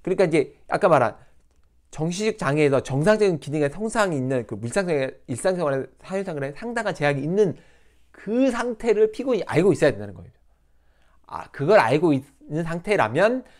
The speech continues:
장애인 등록이나 등록 기준과도 상관없이 자, 이거는 장애인 강간으로 처벌할 수 있다라는 게 이 판례의 내용입니다.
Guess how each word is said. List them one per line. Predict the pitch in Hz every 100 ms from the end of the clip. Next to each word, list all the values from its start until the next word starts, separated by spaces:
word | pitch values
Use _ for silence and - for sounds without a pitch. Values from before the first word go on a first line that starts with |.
| _ -
장애인 | 127 147 156
등록이나 | 120 113 123 107 113 147 151
등록 | 127 131 135
기준과도 | 120 120 107 107
상관없이 | 151 185 165 101 - 165 214 233 - _ _ _ _
자, | - _ _ _ -
이거는 | 117 127
장애인 | - 120 135 123
강간으로 | - 107 101 101 113
처벌할 | 135 170 160
수 | -
있다라는 | 143 - 170 143 131
게 |
이 | 135
판례의 | 127 143 135 131 107
내용입니다. | 107 107 90 90 -